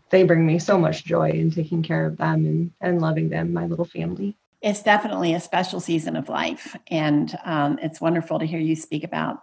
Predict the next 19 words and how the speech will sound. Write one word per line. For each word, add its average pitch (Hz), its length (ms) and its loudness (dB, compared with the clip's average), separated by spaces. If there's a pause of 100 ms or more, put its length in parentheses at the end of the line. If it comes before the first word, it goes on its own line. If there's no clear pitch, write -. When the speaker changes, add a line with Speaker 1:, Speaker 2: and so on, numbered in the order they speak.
Speaker 2:
this 165 220 -6
season 160 360 -2
with 151 200 -4
such - 200 -8 (380)
joy. 156 400 -4 (680)
You 226 140 4
wrote 269 320 8
a 233 60 2
book 165 320 4
called 165 280 2
Beggar's 170 300 4
Daughter, 151 540 -2 (180)
and 156 220 4
in 175 240 0
it, 202 280 2 (100)
you 170 520 0
were 160 120 -2
very 170 460 2
transparent - 800 -6